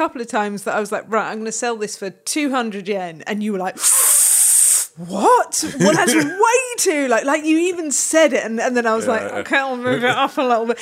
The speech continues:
Speaker 2: <laughs>
Speaker 1: Like, I, I don't know what I'm doing.
Speaker 2: Well, here's the thing. I normally wouldn't do that in a game because I think it's incredibly rude,
Speaker 1: Of
Speaker 2: right,
Speaker 1: course,
Speaker 2: to comment
Speaker 1: yeah,
Speaker 2: on another
Speaker 1: of
Speaker 2: player's
Speaker 1: course.
Speaker 2: moves.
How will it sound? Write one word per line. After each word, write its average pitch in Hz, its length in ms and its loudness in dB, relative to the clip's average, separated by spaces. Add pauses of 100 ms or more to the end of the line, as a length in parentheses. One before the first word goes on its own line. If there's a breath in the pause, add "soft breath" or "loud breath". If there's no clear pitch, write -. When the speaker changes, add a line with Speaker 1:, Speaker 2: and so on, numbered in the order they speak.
Speaker 2:
<laughs> 170 120 -2
Speaker 1:
Like, - 320 0
I, 294 180 0 (100)
I 302 200 4
don't 247 240 4
know 196 180 -2
what 214 240 2
I'm 208 200 0
doing. 180 340 -4
Speaker 2:
Well, 226 260 0
here's 262 300 0
the 226 80 -6
thing. 202 240 0
I 196 240 0
normally 214 460 2
wouldn't 131 320 -6
do 135 180 2
that 101 220 -8
in 90 60 -14
a 85 80 -12
game 87 260 -4
because 117 240 -6
I 139 80 2
think 156 180 -2
it's 139 140 -4
incredibly 110 520 -2
rude, 101 340 -2
Speaker 1:
Of 240 100 -4
Speaker 2:
right, 214 160 2
Speaker 1:
course, - 140 6
Speaker 2:
to 214 40 0
comment 147 300 2
Speaker 1:
yeah, 381 140 6
Speaker 2:
on - 40 -
another 269 180 4
Speaker 1:
of 247 60 2
Speaker 2:
player's 120 320 2
Speaker 1:
course. - 120 4
Speaker 2:
moves. - 320 0